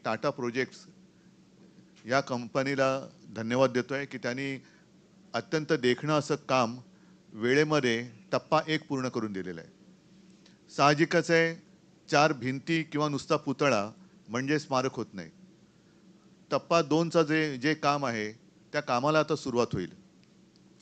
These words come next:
या कामामध्ये आपण पूर्ण हे स्मारक बघा, संपूर्ण शिवसेना प्रमुखांचा जीवनपट,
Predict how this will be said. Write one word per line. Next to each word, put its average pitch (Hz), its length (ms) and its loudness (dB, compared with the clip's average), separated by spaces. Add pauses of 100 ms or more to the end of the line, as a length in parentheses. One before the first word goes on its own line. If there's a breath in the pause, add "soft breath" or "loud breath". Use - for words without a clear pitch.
(180)
या 139 140 2
कामामध्ये 147 680 2
आपण 143 240 -2
पूर्ण 143 260 -4
हे 143 200 0
स्मारक 123 380 0
बघा, 117 280 -2 (1200 loud breath)
संपूर्ण 165 600 2 (140)
शिवसेना 156 480 0
प्रमुखांचा 147 880 0 (560)
जीवनपट, 147 520 2